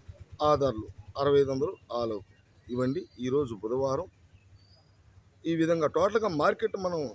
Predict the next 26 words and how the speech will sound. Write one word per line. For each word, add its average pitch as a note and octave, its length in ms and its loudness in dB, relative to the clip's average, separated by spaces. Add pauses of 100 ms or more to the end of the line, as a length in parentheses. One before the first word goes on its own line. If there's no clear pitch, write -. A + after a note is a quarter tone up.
స్టడీ B2+ 280 -4
మార్కెట్టే. D3 560 -2 (460)
సేల్స్ G3+ 320 4
పరంగా G3 300 2
క్వాలిటీ F3+ 380 4
ఉన్న F3 140 2
మిర్చి D#3+ 300 -4
సేల్స్ C#3+ 320 2
ఉంది. D3 220 -4 (420)
బిఎఫ్ E3+ 280 0
రకాలు D#3+ 320 4
కానీ, E3 180 0
మీడియం D#3 320 0
రకాలు C#3+ 260 0
కానీ F#3+ 200 -2
పెద్దగా C3+ 320 0
సీడ్ D#3 260 -2
రకాలు D#3+ 280 0
సేల్స్ C#3 340 0
అనిపించలేదు. A2 520 -6 (600)
తర్వాత G3 360 4
కొన్ని F#3 300 0
రకాలు D#3 440 2 (720)
యార్డ్లో G3 420 6
తీయడం F#3 340 0
జరిగింది F3 540 -2